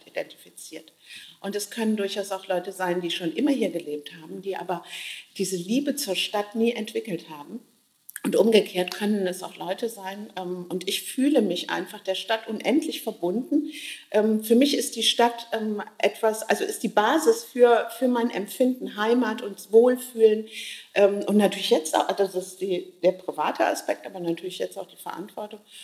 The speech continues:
Und, ähm, ich würde sagen, es ist die, die Verbundenheit zur Stadt. Und, ähm, egal, wo man geboren ist.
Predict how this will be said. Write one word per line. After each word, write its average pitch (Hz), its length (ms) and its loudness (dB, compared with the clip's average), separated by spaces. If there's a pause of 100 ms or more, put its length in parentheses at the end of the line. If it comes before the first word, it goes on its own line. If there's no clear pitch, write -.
(260)
Und, 190 360 -6
ähm, 185 280 0
ich - 160 -6
würde 208 180 4
sagen, 190 400 -8
es 170 160 -12
ist - 320 -12
die, 185 320 -4 (140)
die 208 60 -12
Verbundenheit 160 800 -4
zur - 140 -12
Stadt. - 300 -14 (260)
Und, 170 440 -16
ähm, 160 500 -10
egal, 147 360 -2
wo - 120 -20
man - 80 -20
geboren - 420 -20
ist. - 140 -20